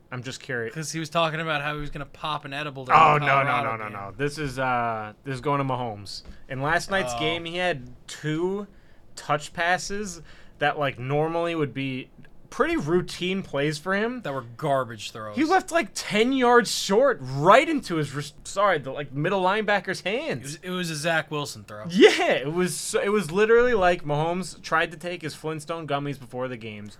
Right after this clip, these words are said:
Speaker 2: <laughs>
Speaker 1: He accidentally got super stoned and is out there, like, trying to throw these little touch passes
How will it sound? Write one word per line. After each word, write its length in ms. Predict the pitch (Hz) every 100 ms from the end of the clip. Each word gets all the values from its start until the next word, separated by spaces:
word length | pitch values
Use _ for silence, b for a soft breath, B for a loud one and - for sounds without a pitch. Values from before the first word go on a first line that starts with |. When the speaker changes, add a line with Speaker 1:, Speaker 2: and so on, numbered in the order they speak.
| 139
Speaker 2:
<laughs> 140 | - 127
Speaker 1:
He 100 | 143
accidentally 540 | 160 160 170 185 180
got 220 | 165 156
super 640 | - - - 175 170 175 -
stoned 680 | - 147 143 123 117 110 b b
and 100 | 160
is 100 | 151
out 220 | 151 160 160
there, 160 | 202
like, 160 | 190 151
trying 240 | - 160
to 60 | 156
throw 180 | 170 175
these 200 | 156 147
little 160 | 156
touch 360 | 151 - 143 -
passes 560 | 180 185 190 220 220